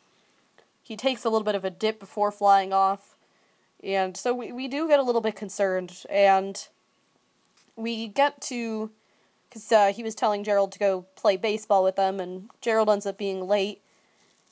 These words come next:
and we end up seeing Chester kind of falling out of the sky, and thankfully, uh,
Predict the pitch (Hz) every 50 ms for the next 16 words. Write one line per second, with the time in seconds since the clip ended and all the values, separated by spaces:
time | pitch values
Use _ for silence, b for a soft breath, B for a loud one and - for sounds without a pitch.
0 | - 196 196 196 185 185 202 202 190 180 180 _ _ _ _ _ _ _ _ _
1 | _ _ - - 233 233 240 226 226 - - - 220 208 202 208 202 - - 202
2 | - - - 208 196 - - 202 190 190 185 - - - - - - 240 226 214
3 | 214 208 202 196 190 185 180 185 - - 196 190 185 180 180 180 170 - _ _
4 | _ _ _ _ _ _ _ _ - 190 190 185 180 175 175 180 - - - -
5 | 233 240 247 - - 202 190 190 180 175 175 180 _ _ _ _ _ _ _ _
6 | _ _ _ _ _ _ _ _ _ _ _ _ _ _ _ _ _ - 196 185
7 | 185 180 180 175 170 175